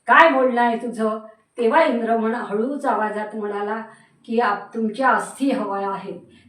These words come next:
तेव्हा दधीचींना हे काही आश्चर्यकारक किंवा धक्कादायक नव्हतं. दधीची ऋषींना हे माहीतच होतं की आपला हा देह, देह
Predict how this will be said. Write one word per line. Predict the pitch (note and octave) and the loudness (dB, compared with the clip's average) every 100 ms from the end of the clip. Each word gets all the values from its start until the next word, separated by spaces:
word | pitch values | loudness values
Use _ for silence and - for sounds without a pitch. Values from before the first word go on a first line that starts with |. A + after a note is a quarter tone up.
| - | -8
तेव्हा | G3 A3 C4 | -4 0 0
दधीचींना | G#3 F#3+ G3 A3 A3+ A3 G#3 G#3 A#3 | 0 -4 -6 -10 -8 -8 -6 -6 -6
हे | A#3 G3 A3 | -6 -4 -4
काही | A3+ G3+ G3+ A3+ | -4 -6 -6 -4
आश्चर्यकारक | C4+ F#3+ F3+ - G3+ G3+ G3+ G#3 G3 A3+ - | -6 -6 -10 -8 -6 -6 -6 -6 -4 -6 -8
किंवा | A3 A3+ | -8 -6
धक्कादायक | G#3 G3 - A3+ A3 G3+ A3 A3 | -6 -8 -4 -2 -2 -2 -4 -4
नव्हतं. | G3+ G#3 G3+ F#3 E3+ - - _ | -4 -4 -4 -8 -10 -16 -20 _
दधीची | F3+ G3 F#3+ G#3 - C4+ | -6 -4 -4 -6 -4 -2
ऋषींना | A3 G3 A3 G#3+ G#3+ | -2 -4 -4 -2 0
हे | A3+ A3 | 0 -2
माहीतच | G#3 E3+ F#3 A3+ C#4 C4 | -4 -6 -4 0 2 2
होतं | A#3+ A3+ A3 | 2 0 -2
की | A3 | -4
आपला | - G3 B3+ B3+ | -6 -4 2 4
हा | F#3 G3+ | 4 0
देह, | F#3+ G#3 G3 | -4 -4 -2
देह | B3+ G#3 G#3 G3 B3 | -4 -4 0 0 0